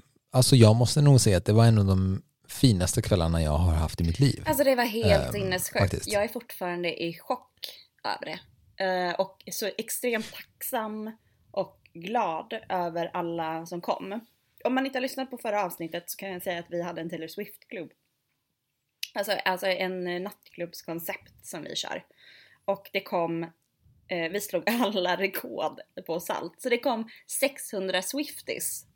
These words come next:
Speaker 2: till Salt. Och, eh, det var så fint. Alltså, det är så fina människor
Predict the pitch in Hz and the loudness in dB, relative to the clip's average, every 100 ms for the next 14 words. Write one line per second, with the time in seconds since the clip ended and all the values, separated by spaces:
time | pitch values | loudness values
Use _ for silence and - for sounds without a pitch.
0 | _ - 196 165 160 156 175 - - - | _ -8 -4 -2 -4 -6 -8 -10 -10 -12
1 | - - - - _ - _ - 208 202 | -20 -20 -20 -20 _ -20 _ 0 0 0
2 | _ - 214 - 208 214 208 208 202 196 | _ -8 -2 -2 -2 -4 0 0 2 2
3 | 180 180 180 - - - 247 208 190 226 | 2 -2 -6 -8 -10 -8 -4 -4 -4 -6
4 | - - 269 277 262 - 254 208 208 196 | -12 -8 -2 0 0 -2 -2 -2 -2 -4
5 | 185 185 190 - - | -2 -4 -4 -6 -8